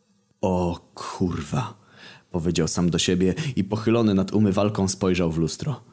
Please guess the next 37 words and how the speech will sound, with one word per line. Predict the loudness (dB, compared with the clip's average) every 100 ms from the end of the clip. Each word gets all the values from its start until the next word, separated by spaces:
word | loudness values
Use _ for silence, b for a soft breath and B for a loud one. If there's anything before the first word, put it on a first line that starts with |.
| b b b b b _
„Nieźle | 0 0 2 0
mi | 0
wczoraj | -2 0 0
odpierdoliło”. | 0 -2 0 2 2 2 -2 -8 _ _ -10
Zaczął | -4 -2 0 0
kalkulować | 0 2 2 2 2 2
i | 0
oceniać | 2 2 2 0
swoje | 0 0
położenie. | 0 0 0 0 -2 -4 B B B
Wszyscy | -2 0 0 0
go | 0
widzieli, | 2 2 4 2
ale | 2
w | 0
tej | 2 2
zbroi | 2 2 4 4
ruskiego | 2 2 2 2
antyterrorysty | 2 0 0 0 2 2 0 0 -2
z | 0
czarną | 0 2 2
gębą. | 2 2 2 0 -6 B B 0
Było | 2 2
ciemno, | 2 2 2 0 B B
wszyscy | -2 0 0 0
spanikowali | 0 2 2 2 2 2 4
i | 2
raczej | 2 2 4
mało | 4 2
kto | 0 -2
by | 0 2
go | 0
teraz | 0 0 0
rozpoznał, | -2 0 0 0 0
gdyby | 0 0
się | -2
przebrał. | -2 -2 -2 -4